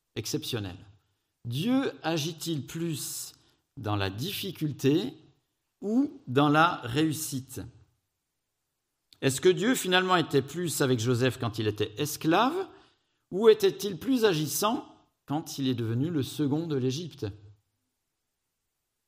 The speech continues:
Cette question, elle renvoie aussi à des situations que l'on peut peut-être nous aussi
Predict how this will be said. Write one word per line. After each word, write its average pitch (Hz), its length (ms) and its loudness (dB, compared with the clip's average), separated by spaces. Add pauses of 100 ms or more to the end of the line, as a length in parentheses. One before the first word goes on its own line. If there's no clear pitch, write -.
(1200)
Cette 160 240 -4
question, 247 520 2 (120)
elle 123 200 0
renvoie 143 580 2
aussi 180 760 -2
à 117 100 -4
des 123 120 -2
situations 127 640 -6
que 127 160 -8
l'on 110 180 -4
peut 113 160 -8
peut-être 120 520 -4
nous 113 240 0
aussi 117 520 -6